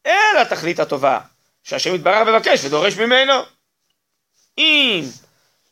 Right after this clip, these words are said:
לא יהיה עם מיוחד מבין העמים שיצא ממצרים ויקבל תורה, אז העם ישראל ימשיך להתנהל וייבלע בין שאר העמים, ואצל, אה,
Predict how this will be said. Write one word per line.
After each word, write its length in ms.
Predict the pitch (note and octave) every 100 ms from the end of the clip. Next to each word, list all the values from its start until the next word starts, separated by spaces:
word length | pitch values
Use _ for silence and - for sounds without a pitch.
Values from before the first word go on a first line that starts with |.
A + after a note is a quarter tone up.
| -
לא 300 | F3 C4+ B3
יהיה 400 | A#3 G#3+ F#3+ F#3+
עם 100 | F#3+
מיוחד 680 | F3+ F3 D3+ C#3+ E3 E3 D3
מבין 260 | C#3+ D3+
העמים 640 | D#3+ D#3+ D#3 C3+ C#3 C3 C3
שיצא 340 | - A#2+ C#3+
ממצרים 720 | C#3+ D#3 D#3 - B2 C3 B2 B2
ויקבל 380 | C3 B2+ C#3
תורה, 380 | C#3 C#3+ B2 G2 F#2+ - - _ _ _ _ _
אז 160 | - A3
העם 280 | C4+ C4+ C#4
ישראל 500 | C4+ D4 C#4+ D4 C4+
ימשיך 600 | B3+ A#3 C#4+ C#4+ C4+ A3+
להתנהל 840 | A#3 G3+ B3 C4 C#4 C4+ A#3+ B3 - _ _ - - _ -
וייבלע 760 | B3 A3+ C4 C#4 C#4+ C4+ A3+
בין 460 | F3+ A3 A3+ G#3+ G3
שאר 380 | - A#3 A3+ G#3
העמים, 560 | F#3+ F#3 D3+ C#3 C3+ D3+ F3+ _ _ _ _
ואצל, 880 | D#3+ G#3 G#3 G3 F#3+ G#3 A3+ G#3+ F#3+
אה, 340 | F3 C#3+ B2+